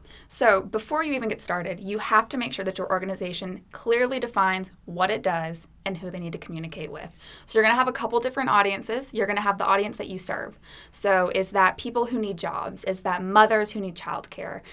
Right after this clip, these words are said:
Is that families who need food? And you need to be able to communicate to those people. So that's one communication plan that you need to have set already.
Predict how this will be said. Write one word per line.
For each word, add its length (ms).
Is 180
that 240
families 420
who 120
need 180
food? 380
And 140
you 60
need 80
to 80
be 60
able 120
to 80
communicate 460
to 60
those 180
people. 440
So 140
that's 240
one 260
communication 640
plan 200
that 100
you 140
need 140
to 40
have 180
set 360
already. 500